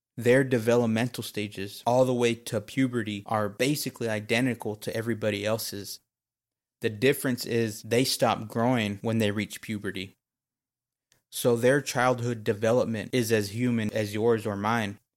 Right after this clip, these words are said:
But it's this exact period where you see the difference from Homo erectus,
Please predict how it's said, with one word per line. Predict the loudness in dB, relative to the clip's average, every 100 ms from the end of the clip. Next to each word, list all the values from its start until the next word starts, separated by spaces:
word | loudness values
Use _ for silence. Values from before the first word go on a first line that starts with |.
| _ _ _ -4
But | 0
it's | 0 -2 2
this | 2 2
exact | -2 0 2 2 0
period | 2 2 2 -2 -4
where | -2
you | 0 -2
see | -2 0 0
the | -2 -6 -12
difference | -10 -4 -4 -2 -6 -6 -12
from | -12 -8 -6
Homo | -4 -4 -4
erectus, | -4 0 0 -2 -10 -10 -12